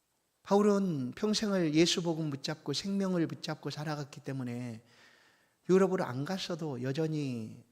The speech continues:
소아시아에서 복음을 전하겠죠. 그러나 하나님은 더 큰 뜻, 그 뜻은 무엇일까? 온 세상에 복음이 전해지는 일입니다. 오늘날 우리가 예수를 믿게 된 것은 유럽으로 갔던 그 복음이 아메리카 대륙으로 넘어가고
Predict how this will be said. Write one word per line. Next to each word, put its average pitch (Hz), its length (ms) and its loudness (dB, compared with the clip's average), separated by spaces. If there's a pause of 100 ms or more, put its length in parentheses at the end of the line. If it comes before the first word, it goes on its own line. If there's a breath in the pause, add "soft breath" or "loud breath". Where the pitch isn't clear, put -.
(180)
소아시아에서 147 680 -2
복음을 120 360 -2
전하겠죠. 110 640 -12 (160)
그러나 127 340 -4 (280 loud breath)
하나님은 165 440 -2
더 165 340 -2
큰 160 260 -6
뜻, - 280 -10 (320)
그 170 200 -4
뜻은 170 340 -2
무엇일까? 135 680 -4 (220 loud breath)
온 160 220 12
세상에 151 360 0
복음이 135 360 0
전해지는 120 560 0
일입니다. 110 460 -10 (300 loud breath)
오늘날 175 340 10
우리가 165 260 6
예수를 160 400 6
믿게 151 320 2
된 156 200 2
것은 147 360 -2 (280 loud breath)
유럽으로 170 400 8
갔던 151 320 0
그 156 100 0
복음이 139 400 2
아메리카 135 680 2
대륙으로 147 480 4
넘어가고 143 540 2